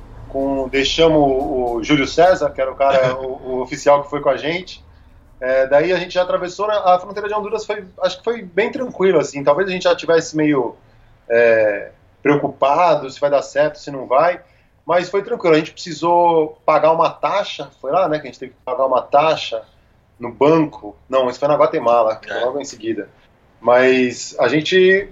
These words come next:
Speaker 1: foi tranquilo, entramos e, e dormimos logo na sequência da entrada da, de Honduras, né, numa cidade que tem, até achamos um hotel bom do, pelos padrões que a gente tava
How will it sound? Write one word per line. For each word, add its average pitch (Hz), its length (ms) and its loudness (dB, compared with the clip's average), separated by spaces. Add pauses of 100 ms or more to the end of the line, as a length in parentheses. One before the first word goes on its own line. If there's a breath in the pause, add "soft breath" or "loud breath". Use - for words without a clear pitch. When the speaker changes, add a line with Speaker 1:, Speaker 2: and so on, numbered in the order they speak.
Speaker 1:
foi 254 100 2
tranquilo, 247 420 2
entramos 220 640 2
e, 208 80 -16
e 196 60 -12
dormimos 214 360 0
logo 214 220 4
na 226 100 0
sequência 196 440 -4
da 202 100 -4
entrada 185 320 2
da, 180 140 -2
de 160 120 -10
Honduras, 156 440 0
né, 143 80 2
numa 139 140 2
cidade 135 380 2
que - 100 -20
tem, 135 380 -6 (420 soft breath)
até 160 200 2
achamos 165 460 4
um - 20 4
hotel 143 580 2 (300)
bom 180 400 2 (240)
do, 131 140 -12
pelos 135 320 -8
padrões 139 320 -2
que 131 80 -10
a - 20 -12
gente 127 100 -16
tava 131 460 0